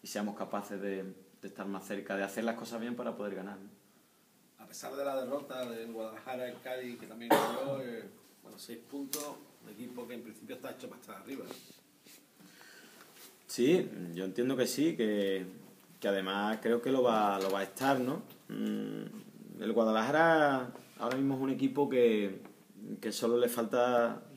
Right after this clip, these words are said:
Speaker 1: crecer y crecer porque, bueno, ha incorporado a mucha gente tarde. El, la pretemporada ha sido, mm, aparte de, de con esa incertidumbre de dónde iban a estar, pues también ha sido corta, ¿no? Y,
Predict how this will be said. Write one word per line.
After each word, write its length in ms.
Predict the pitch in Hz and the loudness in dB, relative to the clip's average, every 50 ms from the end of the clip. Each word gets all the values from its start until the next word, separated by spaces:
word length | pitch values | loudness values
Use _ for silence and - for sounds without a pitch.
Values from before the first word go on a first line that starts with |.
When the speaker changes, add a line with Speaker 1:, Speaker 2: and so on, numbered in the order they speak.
| - - | -12 -6
Speaker 1:
crecer 420 | - 110 104 - - 120 117 120 120 | -4 -4 -2 0 4 6 6 6 6
y 80 | 113 | 4
crecer 420 | - 117 117 - - 123 123 123 120 | 0 -2 -2 0 4 4 4 4 4
porque, 360 | - 127 123 120 - 113 104 | 2 2 2 4 4 4 4
bueno, 180 | 104 110 107 104 | 4 2 2 0
ha 20 | |
incorporado 680 | 107 104 - 104 101 - 104 104 104 104 107 101 101 - - - - - - - - - - - - _ _ _ _ _ - | -2 -2 -2 -4 -4 -2 -2 0 0 2 0 0 -2 -6 -10 -20 -20 -20 -20 -20 -20 -20 -20 -20 -20 _ _ _ _ _ -8
a 340 | 92 92 95 95 95 92 95 | -6 -4 -2 -2 -2 -2 0
mucha 320 | 101 107 104 - 107 101 | -2 -2 -2 -2 -4 -2
gente 280 | 104 104 101 101 101 98 | 0 0 0 0 -2 -2
tarde. 580 | - 127 127 139 131 135 139 143 143 143 131 120 | 0 2 2 2 4 4 6 6 6 6 6 4
El, 320 | 107 104 101 101 101 - - - - - | 4 2 0 -2 -6 -10 -14 -16 -14 -10
la 160 | - 95 - | -8 -6 -6
pretemporada 680 | - 90 - 98 98 98 - 98 95 101 104 107 107 | -4 -2 -2 -2 -2 -2 0 0 2 4 4 4 2
ha 60 | 104 | 2
sido, 800 | 104 - - 104 107 107 107 107 107 107 104 104 104 101 - - - - - - - - - - - - - - - | 0 -2 0 2 2 2 4 4 4 4 2 2 0 0 -4 -8 -18 -20 -20 -20 -20 -20 -20 -20 -20 -20 -20 -14 -12
mm, 1080 | 98 95 95 95 95 95 95 95 98 98 98 101 101 101 - - 90 90 - - - | -10 -8 -8 -8 -8 -8 -8 -8 -10 -10 -10 -10 -10 -10 -10 -10 -12 -12 -12 -12 -10
aparte 520 | - 90 - - 101 104 104 - - 101 101 | -8 -6 -4 0 0 0 0 0 0 2 2
de, 480 | 104 104 101 101 104 104 101 101 101 101 101 101 104 - 113 | 4 4 4 4 4 4 4 2 0 -2 -6 -8 -10 -10 -8
de 200 | - - 101 - | -6 -4 -4 -2
con 120 | 104 104 | 0 -2
esa 160 | 104 - - | -2 0 -2
incertidumbre 800 | 104 101 - 117 101 104 - 104 98 107 110 110 107 101 110 104 | -2 -2 0 -2 -2 -2 0 0 2 2 4 4 4 4 4 4
de 100 | 107 107 | 2 2
dónde 220 | 107 107 107 107 | 2 2 2 2
iban 180 | 107 107 107 104 | 2 2 2 0
a 60 | 101 | -2
estar, 420 | 101 - - 110 110 110 107 - | -4 -4 -2 -2 0 0 0 0
pues 300 | - 104 104 104 101 101 - - - - - - - - - - - - - - | 0 0 0 2 0 -2 -4 -8 -18 -20 -20 -20 -20 -20 -20 -20 -20 -16 -8 -4
también 200 | 98 98 104 101 | -2 0 0 2
ha 20 | |
sido 240 | - - 113 107 - | 2 2 2 2 4
corta, 400 | 139 143 139 143 - 143 131 127 | 4 4 4 4 2 2 2 2
¿no? 260 | 139 165 175 160 131 | 2 2 2 2 2
Y, 380 | 117 107 101 98 98 95 95 | 2 2 2 0 -2 -6 -10